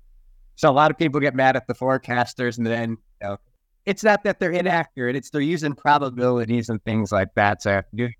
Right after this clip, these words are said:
coverage area. But that is actually good, 'cause when people hear that, they say, "Oh, okay, it lets them look at that better." And that's really at the core of what we do as meteorologists, is give people contextual information. And I'll give you an example that is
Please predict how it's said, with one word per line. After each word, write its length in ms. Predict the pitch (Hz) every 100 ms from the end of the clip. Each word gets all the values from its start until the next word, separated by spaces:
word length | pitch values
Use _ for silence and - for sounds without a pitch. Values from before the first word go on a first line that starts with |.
| _
coverage 300 | 120 110 104
area. 200 | 107 98
But 220 | 107 139
that 140 | 165 180
is 120 | 160
actually 300 | 156 - 143
good, 220 | 123 131
'cause 100 | -
when 120 | 123
people 260 | 113 131 123
hear 220 | 120 135
that, 200 | 123 107
they 80 | 113
say, 220 | - 123
"Oh, 180 | 135 135
okay, 240 | 120 - 113
it 100 | 123
lets 200 | 120 -
them 220 | 127 110
look 180 | 120 -
at 160 | 107
that 180 | 101 -
better." 300 | 107 107 92
And 100 | 101
that's 200 | 127 - -
really 580 | 113 135 165 160 160 156
at 160 | - 117
the 80 | 120
core 280 | - 123 113
of 80 | 117
what 180 | 117
we 80 | 113
do 160 | 107 113
as 140 | 104
meteorologists, 680 | 107 101 95 110 98 101 -
is 280 | 107 107 101 - _ _ _ _
give 200 | 120 131 113
people 300 | 143 127 117
contextual 680 | 117 107 113 104 - 104 101
information. 800 | 104 95 95 98 92 87 87 -
And 100 | 104
I'll 60 | 110
give 180 | 127 139
you 140 | 127
an 160 | 107 104
example 560 | 101 104 107 101 95
that 160 | 98 95
is 180 | 92